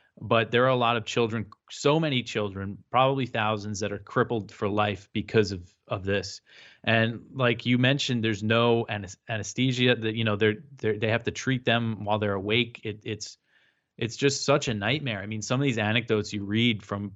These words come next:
people's experiences in these hospitals, children crying for their parents who are dead.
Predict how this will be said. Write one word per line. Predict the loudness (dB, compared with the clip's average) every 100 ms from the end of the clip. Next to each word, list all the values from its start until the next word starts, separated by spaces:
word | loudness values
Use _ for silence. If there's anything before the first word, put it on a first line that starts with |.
| _
people's | -6 0 0 0
experiences | -4 -2 2 2 0 -4 -4
in |
these | -4 0
hospitals, | 2 2 0 -6
children | -4 0 0 0 -4
crying | -2 0 0
for | 0 -2
their | -4
parents | -4 -2 0 0
who | 2
are | 2
dead. | 4 4 4 2 -2